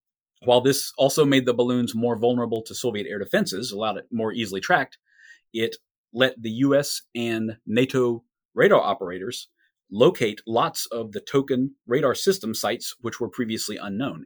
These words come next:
and it provided insight into other air defense systems and how ground-based personnel worked to vector fighter aircraft towards a target.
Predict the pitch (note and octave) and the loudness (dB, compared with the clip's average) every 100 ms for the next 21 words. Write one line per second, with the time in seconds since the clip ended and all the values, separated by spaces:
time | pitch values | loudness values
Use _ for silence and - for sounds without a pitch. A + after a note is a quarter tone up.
0 | C3+ F3 B2+ C#3 - _ _ _ _ _ | 0 2 2 0 -2 _ _ _ _ _
1 | - A2 B2 A2+ A2 G#2 C#3 C3 A#2 G#2+ | -10 -4 -2 0 0 0 0 0 -2 -2
2 | G#2 B2 A#2+ B2+ B2 - G#2 - C3 - | -2 0 2 4 2 0 -6 -2 -2 0
3 | C3+ D#3 - - G2+ F#2+ - _ - A2 | -2 -4 -6 -8 -8 -8 -12 _ -4 -2
4 | G2+ A2+ B2+ C3+ C3 B2+ - - A#2 A#2 | 0 2 4 4 4 2 0 -4 -2 0
5 | C3 A#2+ A#2+ - _ _ - A2 B2+ - | 0 2 0 -4 _ _ -4 0 0 -2
6 | - A#2 G#2+ G2+ A#2 - A#2 - B2 B2+ | -12 -8 -6 -2 -2 -2 -6 -2 0 2
7 | C3 A2+ - A2+ - A2+ G#2+ G2 - - | 0 -4 -4 -6 -4 -6 -6 -4 -2 -4
8 | - | -4